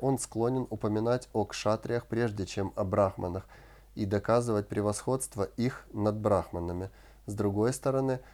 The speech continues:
рассуждения брахманов, э, в-, к которым, впрочем, по-видимому, относится достаточно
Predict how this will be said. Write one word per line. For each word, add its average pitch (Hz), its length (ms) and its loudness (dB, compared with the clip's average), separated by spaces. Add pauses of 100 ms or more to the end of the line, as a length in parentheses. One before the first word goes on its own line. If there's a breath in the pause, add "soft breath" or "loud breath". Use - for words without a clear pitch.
(120)
рассуждения 107 1000 0
брахманов, 107 760 2 (1200 soft breath)
э, 107 360 2 (160)
в-, - 160 -16
к - 180 -18
которым, 123 400 2
впрочем, 120 460 0
по-видимому, 117 640 0
относится 117 580 -2
достаточно 113 720 -2